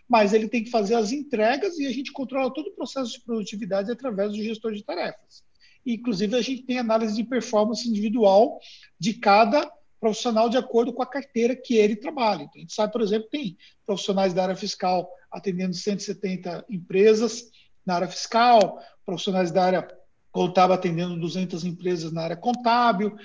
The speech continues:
e aí a gente consegue enxergar claramente o perfil desses clientes que tá na mão desses profissionais e por que um profissional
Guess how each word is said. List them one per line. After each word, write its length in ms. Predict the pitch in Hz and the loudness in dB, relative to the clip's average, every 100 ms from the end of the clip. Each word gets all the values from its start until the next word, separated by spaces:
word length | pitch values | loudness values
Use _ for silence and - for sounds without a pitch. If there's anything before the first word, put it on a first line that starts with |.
| - - _ | -20 -20 _
e 120 | 180 | 2
aí 140 | 202 208 | 6 6
a 60 | |
gente 120 | 214 226 | 6 2
consegue 320 | 254 247 240 | 0 2 2
enxergar 320 | - 220 240 | 2 2 4
claramente 580 | 247 240 202 220 240 254 | 4 2 2 2 0 -2
o 60 | |
perfil 280 | 214 214 240 | 0 0 2
desses 200 | 202 202 | -2 -2
clientes 260 | - 196 - | -4 -4 -4
que 80 | - | -4
tá 80 | |
na 80 | 196 | -2
mão 160 | 190 185 | -2 -2
desses 200 | 185 - | -4 -6
profissionais 760 | 196 - 196 185 214 254 - _ _ _ - | -8 -6 -4 0 0 -2 -6 _ _ _ -10
e 100 | 185 | -2
por 140 | 226 | -2
que 140 | 240 254 | 2 0
um 100 | 240 | 2
profissional 480 | 226 - 208 202 | -2 0 -2 -2